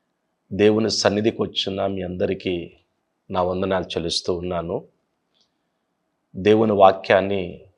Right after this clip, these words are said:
మనమందరం కూడా కలిసి ధ్యానం చేద్దాం.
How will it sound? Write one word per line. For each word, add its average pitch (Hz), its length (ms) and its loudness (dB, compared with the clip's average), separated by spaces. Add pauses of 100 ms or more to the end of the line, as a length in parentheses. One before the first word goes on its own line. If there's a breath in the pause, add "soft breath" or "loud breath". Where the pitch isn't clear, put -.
(480)
మనమందరం 101 580 0
కూడా 95 180 2
కలిసి 101 460 0
ధ్యానం 92 400 -4
చేద్దాం. 95 580 -2